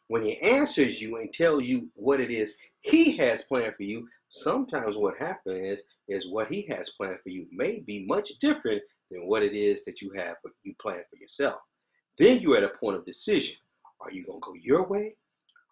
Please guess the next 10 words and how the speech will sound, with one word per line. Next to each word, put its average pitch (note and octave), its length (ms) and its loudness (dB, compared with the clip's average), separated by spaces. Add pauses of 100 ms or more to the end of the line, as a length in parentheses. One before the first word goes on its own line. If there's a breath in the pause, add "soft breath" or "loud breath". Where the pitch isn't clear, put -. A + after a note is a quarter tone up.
(120)
Are G#2 100 -6
you G2+ 120 -4
gonna G2+ 200 -4
go F#2 200 -6
God's G2+ 400 -2
way? E2 100 -18 (1080)
Let A2 120 2
me G#2+ 100 -2
help A2 220 2
you. E2+ 140 -12